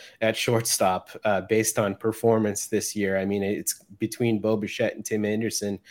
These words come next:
at this point because of the fan voting. But if we look at the numbers, Xander's been the best shortstop in the American League, and it's not particularly close. Um,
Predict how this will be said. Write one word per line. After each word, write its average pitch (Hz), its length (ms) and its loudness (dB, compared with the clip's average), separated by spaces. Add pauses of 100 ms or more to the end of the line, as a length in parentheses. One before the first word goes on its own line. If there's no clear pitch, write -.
(260)
at 113 100 0
this 113 160 0
point 110 300 0
because 104 320 -2
of 98 60 -6
the 95 100 -4
fan 113 360 2
voting. 98 380 0
But 101 240 -2
if - 120 -8
we 113 120 2
look 127 180 4
at 123 80 4
the 107 80 -2
numbers, 101 460 0
Xander's 104 360 0
been 101 180 -2
the 98 60 -2
best 98 220 -2
shortstop 98 640 -2 (320)
in 113 80 -2
the 110 100 4
American 104 440 2
League, 101 220 0
and 104 100 0
it's - 180 -4
not 110 200 -2
particularly 101 680 -4
close. - 580 -2 (360)
Um, 98 380 -2